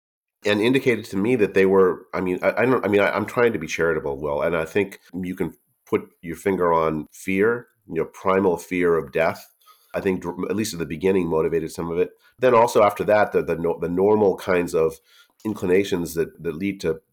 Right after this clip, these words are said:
pathological behavior, you know, like greed, the desire for, uh, for power, all those things, at least opportunistically, were engaged in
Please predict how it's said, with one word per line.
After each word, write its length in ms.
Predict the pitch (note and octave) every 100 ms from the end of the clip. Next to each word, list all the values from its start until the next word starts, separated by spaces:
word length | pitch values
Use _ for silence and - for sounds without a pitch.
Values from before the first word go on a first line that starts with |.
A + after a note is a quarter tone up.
| _ _
pathological 560 | F#2 F2 D#2 D#2 D2
behavior, 460 | C#2+ E2 G#2 E2+ D#2
you 120 | E2
know, 120 | D#2+
like 120 | D2 D2
greed, 580 | - F2+ F#2 F2+ E2+ - _
the 100 | F2
desire 580 | D#2 - D#2 E2 F2+ F2
for, 460 | - D#2+ E2 D#2+ D2+
uh, 120 | D2 -
for 240 | D#2 D2 -
power, 600 | - F2+ F#2 F2 E2 - _ _ -
all 160 | A2+
those 220 | B2 A2+
things, 260 | - G2 E2
at 80 | E2+
least 180 | F#2+ -
opportunistically, 1000 | E2+ - - G#2 C3 G2+ F#2 E2 D2+ - _
were 280 | E2 E2 D2
engaged 480 | D#2 E2 F2 - D#2
in 160 | D2